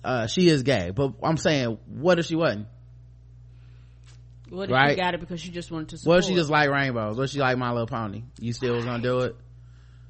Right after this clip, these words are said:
Speaker 1: Like, nah, y'all, like, y'all gonna say it's a tattoo, it's 'cause y'all could look at her and probably be like, "Oh, she's gay." You know what I mean? When you see the pictures and stuff, it's like, "Okay, yeah, she's gay.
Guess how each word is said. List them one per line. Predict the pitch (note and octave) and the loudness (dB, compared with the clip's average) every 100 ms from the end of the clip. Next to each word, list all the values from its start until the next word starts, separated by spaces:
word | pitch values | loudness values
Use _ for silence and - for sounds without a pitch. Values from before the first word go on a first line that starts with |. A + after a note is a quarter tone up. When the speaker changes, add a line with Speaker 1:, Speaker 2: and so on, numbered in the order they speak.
| - - | -20 -4
Speaker 1:
Like, | B2 C3+ | 0 2
nah, | F#3 C#3+ | 4 2
y'all, | A#2+ B2 F3 - | 0 0 0 0
like, | D3 D3 C#3 D#3 F#3+ | -6 -6 0 2 4
y'all | G#3 | 4
gonna | F#3+ C#3+ | 4 2
say | F#3 F#3 | 2 2
it's | F3+ | 2
a | F3 | 2
tattoo, | - E3+ F3+ F3+ D#3+ - - | 2 2 0 0 0 -6 -4
it's | E3+ F3 | -2 0
'cause | D#3+ C#3 | 0 0
y'all | C3+ B2 A#2 - - | 0 0 -2 -10 -10
could | C#3 | -6
look | B2 B2+ | -2 -2
at | A#2+ | -2
her | A#2+ A2 | -2 -2
and | G#2 | -2
probably | A2+ G#2+ | -4 -2
be | G2+ | -4
like, | G2+ - | -4 -4
"Oh, | A#2+ | -6
she's | A#2+ B2+ | -4 -8
gay." | G2 D#2 - - - - - - - - - - - | -8 -12 -16 -20 -20 -20 -20 -20 -20 -20 -20 -20 -6
You | B2+ | -2
know | C3 | 0
what | B2+ | 0
I | |
mean? | B2+ | 2
When | C#3 | 2
you | F3+ | 4
see | F#3+ | 4
the | E3 | 4
pictures | - D#3 D#3 | 4 0 -2
and | C#3 | -4
stuff, | C3+ C#3 C#3 | 0 0 0
it's | C3+ C3+ | -2 -2
like, | A#2+ - | -2 0
"Okay, | C#3 C3+ A#2 | 0 0 0
yeah, | B2 A2+ | 0 -2
she's | - E3+ C3 | 0 0 0
gay. | C3 B2+ B2 A#2+ | 2 2 2 0